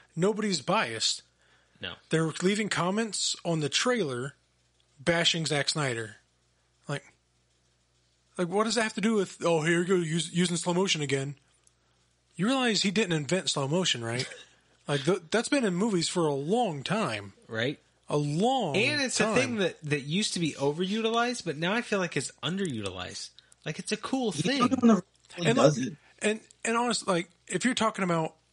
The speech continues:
Speaker 1: all the slow motion in Justice League, all right,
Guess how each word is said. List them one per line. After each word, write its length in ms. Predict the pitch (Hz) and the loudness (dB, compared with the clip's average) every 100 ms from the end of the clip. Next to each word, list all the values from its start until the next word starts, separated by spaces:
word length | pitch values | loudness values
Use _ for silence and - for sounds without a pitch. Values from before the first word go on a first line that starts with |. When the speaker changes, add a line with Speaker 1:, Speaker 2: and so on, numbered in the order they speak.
| - | 0
Speaker 1:
all 260 | 170 180 | 2 2
the 120 | 165 156 | 0 -2
slow 240 | - 160 | 2 2
motion 300 | 151 143 147 | 2 0 0
in 80 | 127 | 0
Justice 340 | 139 143 160 | 2 2 0
League, 320 | 180 185 175 - - _ _ _ _ _ - | 0 0 -2 -12 -20 _ _ _ _ _ -2
all 80 | 143 | -2
right, 160 | 135 | -2